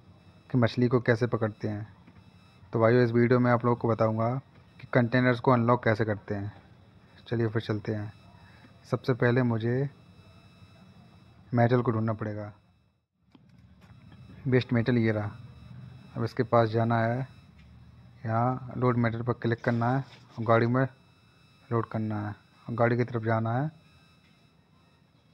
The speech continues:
गाड़ी में बैठना है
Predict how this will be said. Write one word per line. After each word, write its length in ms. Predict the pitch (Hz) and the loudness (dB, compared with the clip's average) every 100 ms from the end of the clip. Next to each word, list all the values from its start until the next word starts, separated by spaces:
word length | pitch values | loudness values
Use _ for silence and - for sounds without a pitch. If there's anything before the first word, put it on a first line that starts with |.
| _ _ _ _ _ _ _ _ - - _ _ _ | _ _ _ _ _ _ _ _ -20 -20 _ _ _
गाड़ी 240 | 135 123 120 | 0 2 2
में 100 | 117 | 0
बैठना 400 | 113 107 127 117 | -2 -2 -2 -2
है 240 | 117 | -2